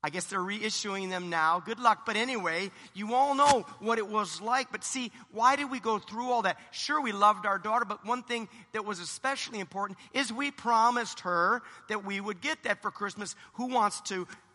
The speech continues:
disappoint a child Christmas morning? Moms, all living in fear.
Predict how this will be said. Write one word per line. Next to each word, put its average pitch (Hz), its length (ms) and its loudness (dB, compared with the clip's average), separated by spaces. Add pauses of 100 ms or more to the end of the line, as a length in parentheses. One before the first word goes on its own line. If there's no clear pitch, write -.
disappoint 220 720 -2 (340)
a 185 60 0
child 151 440 2 (200)
Christmas 147 600 -10 (460)
morning? 165 840 -6 (1700)
Moms, 120 300 -10 (1040)
all 113 160 -8
living 135 180 -10
in 143 140 -8
fear. 143 360 -12